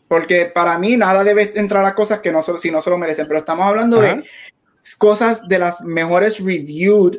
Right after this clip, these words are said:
Speaker 1: del año pasado, no entraron como Lovecraft Country, Ma Rainey's Black
Speaker 2: <gasps>
Speaker 1: Bottom, One Night in Miami, Judas and the Black Messiah. Esas
Speaker 2: Wow.
Speaker 1: películas y esas series no entraron a, a, a las categorías más grandes. Sí tuviste personas como Chadwick Boseman entrar actor,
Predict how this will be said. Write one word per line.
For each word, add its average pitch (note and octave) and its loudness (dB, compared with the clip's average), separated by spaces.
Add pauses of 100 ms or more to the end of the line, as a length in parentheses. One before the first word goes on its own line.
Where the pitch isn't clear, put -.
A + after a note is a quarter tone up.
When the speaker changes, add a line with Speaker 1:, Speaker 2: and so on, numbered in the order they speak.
Speaker 1:
del D#3+ 2
año F3+ 0
pasado, G3 2
no F#3 -2
entraron F#3+ -2
como F3 0
Lovecraft E3+ 0
Country, F3 -2
Ma D3 -2
Rainey's E3 0
Black A#3+ 2
Speaker 2:
<gasps> - -8
Speaker 1:
Bottom, E3 4 (440)
One E3 0
Night F3+ 2
in F3+ 0
Miami, E3 -2 (120)
Judas F3 0
and F3+ -6
the F3+ 2
Black F3 0
Messiah. D3+ -2 (440)
Esas F#3+ 2
Speaker 2:
Wow. G#3 4
Speaker 1:
películas - -2
y - -6
esas G3+ -2
series G3+ 2
no E3 2
entraron F#3 0
a, D3 -4
a, D3 -2 (100)
a - 0
las D3+ -2
categorías D3 -2
más D#3 -4
grandes. D3 -2 (260)
Sí G#3 -2
tuviste G#3+ 2
personas F#3+ -2
como F3+ -2
Chadwick F3 -2
Boseman D#3+ 0
entrar D#3 2
actor, F#3 2